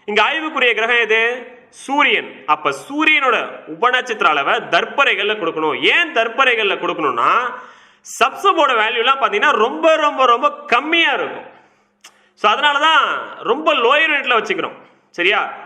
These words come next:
விகலைகள்ல கூட வச்சுக்கலாம், but விகலைகள்ல வச்சுக்கிட்டீங்கன்னா, சில கிரகங்களோட உபநட்சத்திரத்தை சப்சபா பிரிக்கும் போது டெசிமல்ல உங்களுக்கு வந்து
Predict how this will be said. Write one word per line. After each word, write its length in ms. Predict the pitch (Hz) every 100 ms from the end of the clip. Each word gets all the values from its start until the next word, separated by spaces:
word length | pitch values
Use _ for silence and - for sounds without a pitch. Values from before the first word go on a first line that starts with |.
| -
விகலைகள்ல 520 | 180 269 320 311 277
கூட 220 | 269 302 240
வச்சுக்கலாம், 460 | 285 277 170 339 - -
but 100 | 170 156
விகலைகள்ல 560 | 202 294 302 277 240
வச்சுக்கிட்டீங்கன்னா, 720 | 202 208 202 175 160 175 262 - - - _
சில 480 | - - 240 285 294
கிரகங்களோட 360 | 240 262 254
உபநட்சத்திரத்தை 680 | 220 185 233 226 214 190 156 -
சப்சபா 360 | 185 233 233
பிரிக்கும் 340 | 220 190 190 170
போது 240 | 185 233
டெசிமல்ல 680 | 165 196 196 - 262 208 214
உங்களுக்கு 300 | 180 151 135
வந்து 520 | 131 156 147 104 -